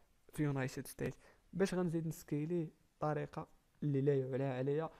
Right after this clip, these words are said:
وكما كنقول داج، هادشي كتسمعو، كتسمعو exclusive، تقدر شي حوايج غادي تسمعهم ما عمرك ما سمعتيهم،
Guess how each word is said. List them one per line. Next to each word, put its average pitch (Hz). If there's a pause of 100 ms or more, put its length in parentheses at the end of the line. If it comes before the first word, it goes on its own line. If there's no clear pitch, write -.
(260)
وكما 185
كنقول 135
داج، 147
هادشي 131
كتسمعو، 151
كتسمعو 135
exclusive، 143 (240)
تقدر 170
شي 156
حوايج 151
غادي 143
تسمعهم 135
ما 135
عمرك 131
ما 143
سمعتيهم، 135